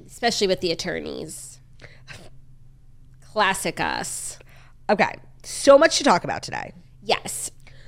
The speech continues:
Speaker 2: The first is that, in no particular order of importance, my book club meets tonight,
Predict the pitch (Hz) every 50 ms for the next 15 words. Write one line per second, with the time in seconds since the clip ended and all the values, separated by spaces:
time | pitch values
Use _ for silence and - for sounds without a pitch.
0 | - - - - 190 - - - 226 233 285 349 - - 453 - - 208 196 185
1 | 180 185 - - - - - - - - - - - - - 277 302 330 339 330
2 | 349 330 - 294 262 247 214 208 180 156 170 156 156 151 143 156 147 - 151 85
3 | - - 55 - - - - - - - - - - 208 226 240 240 185 226 220
4 | - - 185 151 135 151 127 120 - - - 165 110 101 101 226 269 - - -
5 | -